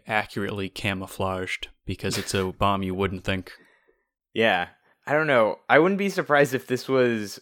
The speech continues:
Speaker 2: going to come back later. Like, maybe this is the, like, the initials for a company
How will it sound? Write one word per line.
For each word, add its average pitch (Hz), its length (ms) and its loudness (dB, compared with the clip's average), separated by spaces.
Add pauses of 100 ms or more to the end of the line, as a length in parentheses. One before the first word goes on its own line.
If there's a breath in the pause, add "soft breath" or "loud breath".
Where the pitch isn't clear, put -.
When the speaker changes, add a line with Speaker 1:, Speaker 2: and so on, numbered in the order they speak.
Speaker 2:
going 120 220 0
to 104 60 -6
come 110 160 -4
back 104 260 2
later. 165 720 0
Like, 107 160 -2
maybe 113 280 0
this 113 180 -4
is 110 240 -8
the, 104 380 0 (180)
like, 98 220 -6
the 98 200 -2
initials 101 380 -6
for 101 140 -4
a 90 60 -4
company 117 720 -6